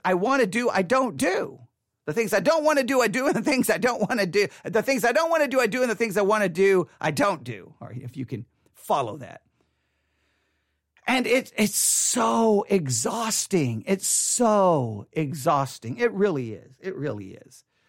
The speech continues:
So, I, we've got thirty-eight minutes of this audio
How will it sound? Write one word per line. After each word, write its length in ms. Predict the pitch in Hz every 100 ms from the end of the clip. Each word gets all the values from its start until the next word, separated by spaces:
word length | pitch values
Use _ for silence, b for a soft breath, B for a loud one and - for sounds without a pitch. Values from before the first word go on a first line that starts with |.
| _ -
So, 520 | - 247 220 180 - b b b _ _ _ _ _ _ _ _ _ _ _ _ _ -
I, 160 | - - - _ _ _ _ _ _ _ _ _ _ _
we've 180 | 190 175
got 380 | 240 233 214 175 _ _ _ _ _ _ _ _ _ _ _ _ _ _ _
thirty-eight 520 | - 330 311 294 269
minutes 520 | 220 254 143 - -
of 180 | - 180
this 220 | 185 175
audio 500 | - 202 196 107 85